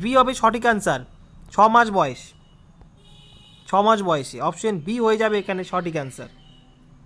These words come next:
এগারো নম্বর কোশ্চেন, কুইনাইন নামক ঔষধ ব্যবহৃত হয় যে জ্বরে তা হলো?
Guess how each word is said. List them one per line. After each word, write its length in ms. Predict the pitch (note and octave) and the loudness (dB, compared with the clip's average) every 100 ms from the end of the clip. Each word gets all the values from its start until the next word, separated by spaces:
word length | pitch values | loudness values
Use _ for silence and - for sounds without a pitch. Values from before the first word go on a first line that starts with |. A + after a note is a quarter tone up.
| - - - _ - - - - - | -20 -20 -20 _ -20 -20 -20 -20 -6
এগারো 260 | F#3 A3 C4 | 0 4 4
নম্বর 160 | C#4+ C#4 | 4 4
কোশ্চেন, 280 | B3 - E3+ D3+ | 0 -2 -6 -4
কুইনাইন 380 | B3 C4 C#4+ D4 C#4+ | -6 -2 0 0 0
নামক 240 | C4+ C#4 C4+ - G#3+ | 2 2 0 -4 -4
ঔষধ 380 | A3+ - G#3 - - - - - - D#3+ | -2 2 2 2 -10 -16 -14 -12 -8 2
ব্যবহৃত 360 | F#3+ B3 B3+ C#4 | 4 2 0 2
হয় 240 | B3 B3 F3 | 4 4 4
যে 80 | A#3 | 2
জ্বরে 200 | A#3 G#3+ | 4 4
তা 180 | A3 A3 G3+ | 6 8 6
হলো? 180 | D#3+ | 0